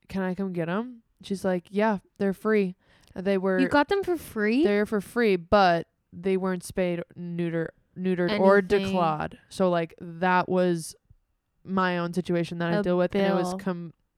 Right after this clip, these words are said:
Speaker 1: it was all coming out of my pocket.
Speaker 2: A bill and a half.
Speaker 1: But she sent a picture. I was like, "Oh my God." Okay. Also,
Speaker 2: Finney's
Speaker 1: with the
Speaker 2: not
Speaker 1: e-
Speaker 2: a boy.
Speaker 1: I know.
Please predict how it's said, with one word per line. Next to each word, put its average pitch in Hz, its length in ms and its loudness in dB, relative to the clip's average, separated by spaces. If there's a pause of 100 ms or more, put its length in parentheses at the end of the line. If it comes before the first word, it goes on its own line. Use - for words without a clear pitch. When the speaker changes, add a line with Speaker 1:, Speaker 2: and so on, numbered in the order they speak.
(100)
Speaker 1:
it 180 120 -2
was 165 260 -2
all 180 240 2
coming 175 220 -6
out 170 120 -2
of 160 60 -6
my 160 140 -6
pocket. - 420 -14
Speaker 2:
A 226 120 -6
bill 208 280 -2
and 220 120 -2
a 226 80 0
half. 185 200 -6
Speaker 1:
But 196 180 4
she 220 160 0
sent 208 220 -4
a 240 60 0
picture. 190 460 -2
I 175 80 2
was 170 220 0
like, 165 220 -6 (120)
"Oh 175 140 -8
my 165 140 -8
God." 165 320 -12 (300)
Okay. 180 260 -6 (360)
Also, 180 520 -2 (280)
Speaker 2:
Finney's - 180 -6
Speaker 1:
with 202 180 6
the 233 100 2
Speaker 2:
not 185 160 -4
Speaker 1:
e- - 20 -10
Speaker 2:
a 180 40 -12
boy. 180 440 -10
Speaker 1:
I 190 100 -2
know. 175 220 -4